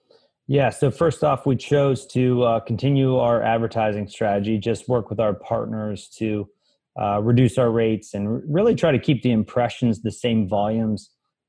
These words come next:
uh, or the same, uh, amount that we wanted originally. And, uh, happy to say all of our, uh, partners really worked with us to make that happen since, you know, everybody knew,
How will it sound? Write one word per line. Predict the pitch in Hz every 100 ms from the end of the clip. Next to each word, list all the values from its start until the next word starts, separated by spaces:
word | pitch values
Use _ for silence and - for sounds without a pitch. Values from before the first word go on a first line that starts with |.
| -
uh, | 110 104
or | 110 117
the | 113 98
same, | - 131 117 110
uh, | 107 104
amount | 110 117 117 107
that | 101
we | 107
wanted | 98 101 104 107 95 - -
originally. | 107 113 113 139 156 185 - _ _ _ -
And, | 113 113 110
uh, | 110 104
happy | 117 113
to |
say | 101 120
all | 107 107
of | 104
our, | 104 101 101
uh, | 95
partners | - 117 107 98
really | 113 110
worked | 104 110 113
with | 120
us | 127 -
to | 107
make | 104 104
that | 101
happen | 104 104 127 120 113
since, | 110 104 - -
you |
know, | 110
everybody | 107 110 104 104 101
knew, | 104 104 101